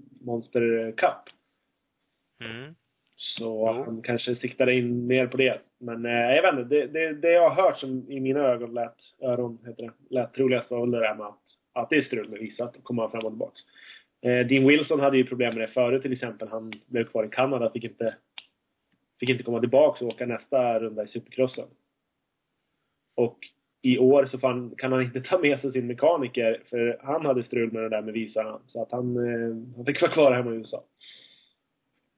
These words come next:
Speaker 2: Mm.
Speaker 1: Det är inte helt lätt det där.
Speaker 2: Nej, det är det inte. Men det är tråkigt i alla fall. Det hade varit kul om man hade kommit dit också. Det är ju en sån där
Speaker 1: Absolut.
Speaker 2: förare som man vill se.
Speaker 1: Ja, alla dagar hela veckan.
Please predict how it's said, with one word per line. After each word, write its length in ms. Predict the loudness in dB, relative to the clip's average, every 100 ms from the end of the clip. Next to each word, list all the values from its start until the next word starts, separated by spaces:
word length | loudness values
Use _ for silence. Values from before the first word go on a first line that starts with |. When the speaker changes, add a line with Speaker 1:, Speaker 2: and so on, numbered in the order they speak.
| _
Speaker 2:
Mm. 280 | -20 -20 -20 -20 -6
Speaker 1:
Det 60 | -2
är 40 |
inte 140 | 0 2
helt 200 | 2 4
lätt 240 | 0 0
det 60 | -6
där. 140 | -6 -10 _ _ _ _ _ _ _ _ _ -20 -20 -20 -20 _ _ _ _ -4
Speaker 2:
Nej, 140 | 0
det 40 | 2
är 80 | 0
det 60 |
inte. 180 | -2 -8
Men 100 | -8
det 80 | -6
är 40 |
tråkigt 440 | -4 -4 -4 -6 -4
i 40 |
alla 120 | -6
fall. 160 | -6 -6
Det 60 | -6
hade 160 | -8
varit 200 | -10 -10
kul 180 | -10 -10
om 60 | -10
man 120 | -8
hade 680 | -8 -8 -6 -6 -6 -8 -12 -14 -18 -20
kommit 220 | -16 -12
dit 200 | -10 -8
också. 320 | -10 -10 -12
Det 80 | -6
är 40 | -6
ju 60 |
en 80 | -6
sån 100 | -10
där 60 | -6
Speaker 1:
Absolut. 180 | -6
Speaker 2:
förare 180 | -6 -10
som 100 | -12
man 120 | -12
vill 180 | -10 -10
se. 100 | -12 -14 _ _ _ _ -20 -14
Speaker 1:
Ja, 460 | -6 2 6 6 6
alla 120 | 4
dagar 260 | 2 0 -2
hela 140 | -4
veckan. 340 | -4 -4 -8